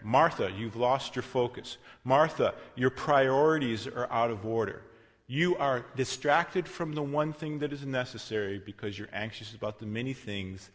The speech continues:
that really are not." He says, "You are anxious and troubled about many things, but one thing is necessary." What's that one thing? What would be that one thing that is necessary?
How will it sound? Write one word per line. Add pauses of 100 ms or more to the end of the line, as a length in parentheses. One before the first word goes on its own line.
(220)
that
really
are
not." (2750)
He
says,
"You
are
anxious
and
troubled
about
many
things,
but
one
thing
is
necessary."
What's
that
one
thing? (1900)
What
would
be
that
one (200)
thing
that
is
necessary?